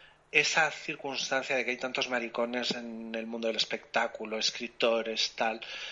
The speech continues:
que los va a seguir habiendo, porque, mm,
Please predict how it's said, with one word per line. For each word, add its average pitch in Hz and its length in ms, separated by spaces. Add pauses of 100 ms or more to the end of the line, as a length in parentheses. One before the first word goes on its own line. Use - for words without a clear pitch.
(260)
que 139 160
los 131 300
va 156 60
a 156 40
seguir 151 380
habiendo, 110 600
porque, 101 640 (540)
mm, 214 680